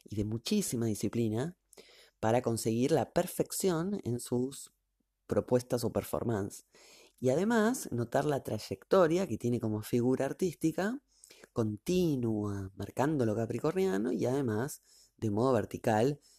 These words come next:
asumiendo entonces esta jerarquía profesional por la cual ella cada vez es más exitosa y sostiene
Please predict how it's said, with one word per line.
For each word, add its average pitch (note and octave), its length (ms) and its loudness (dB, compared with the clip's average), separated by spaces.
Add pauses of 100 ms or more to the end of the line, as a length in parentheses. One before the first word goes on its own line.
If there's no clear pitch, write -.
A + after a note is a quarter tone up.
(160)
asumiendo B2 680 2
entonces B2+ 580 2 (300)
esta - 180 -2
jerarquía A#2+ 1300 0 (120)
profesional B2+ 880 0
por A2 140 -4
la G2+ 100 -2
cual G#2 200 0
ella G#2+ 220 -2
cada F#2+ 220 0
vez F#2+ 240 -2
es G2+ 140 -10
más B2 300 -2
exitosa G#3 720 -2
y B2+ 120 -2
sostiene D#3+ 840 0